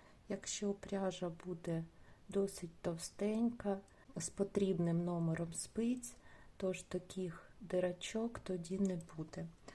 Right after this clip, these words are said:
Але в моєму випадку мене це повністю влаштовує. Ось таким чином я в'яжу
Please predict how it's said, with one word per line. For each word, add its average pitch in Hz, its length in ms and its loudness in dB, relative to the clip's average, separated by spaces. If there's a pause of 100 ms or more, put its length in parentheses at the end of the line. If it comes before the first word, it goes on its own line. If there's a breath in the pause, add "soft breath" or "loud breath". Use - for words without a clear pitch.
(160 loud breath)
Але 196 280 2
в 202 140 -2
моєму 208 680 4
випадку - 640 -2
мене 185 840 2
це 180 320 -2 (140)
повністю 190 560 -2
влаштовує. 165 920 -4 (1300)
Ось 202 180 -2
таким 190 420 -6
чином 240 640 2 (260)
я 196 140 0
в'яжу 202 720 -2